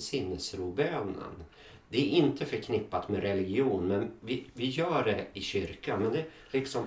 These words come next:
öppet för den typen av människor. Och den är så enkel, den är, går så här:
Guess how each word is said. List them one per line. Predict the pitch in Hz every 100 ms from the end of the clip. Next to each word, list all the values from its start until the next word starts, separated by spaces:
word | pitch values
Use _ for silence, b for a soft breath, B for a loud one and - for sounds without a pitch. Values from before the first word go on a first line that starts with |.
| -
öppet | - - - 147 -
för | - 98 92
den | 110 98
typen | 101 95 98
av | 90
människor. | 87 87 165 - - 87
Och | - - - 143
den | 208
är | 196
så | - -
enkel, | 180 165 143 -
den | 147 143
är, | 120 - - 113 -
går | 120 107
så | -
här: | 80 87 80 -